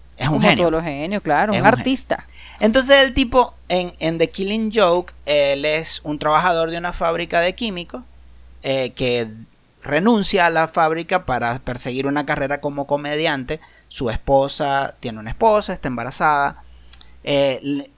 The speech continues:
Speaker 1: le va muy mal intentando ser comediante, cae pues en la debacle económica total.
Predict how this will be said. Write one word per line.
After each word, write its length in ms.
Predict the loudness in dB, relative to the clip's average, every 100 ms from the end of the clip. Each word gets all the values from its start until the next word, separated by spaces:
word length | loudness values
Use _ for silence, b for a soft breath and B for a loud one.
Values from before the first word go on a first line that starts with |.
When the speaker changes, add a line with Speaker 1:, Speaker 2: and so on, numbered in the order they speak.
| _
Speaker 1:
le 160 | 0 4
va 120 | 4
muy 240 | 4 2
mal 520 | 2 4 4 2 0 -4
intentando 720 | -10 -4 -4 -2 -4 -2 -4
ser 260 | 0 0 0
comediante, 760 | -2 0 2 4 2 0 -2
cae 440 | 0 -2 -2 -2 -6
pues 260 | -4 -4 -2
en 140 | -4
la 100 | -4
debacle 500 | -4 -2 -4 -4 -8
económica 540 | -6 -6 -4 -4 -6 -4
total. 520 | -2 2 4 2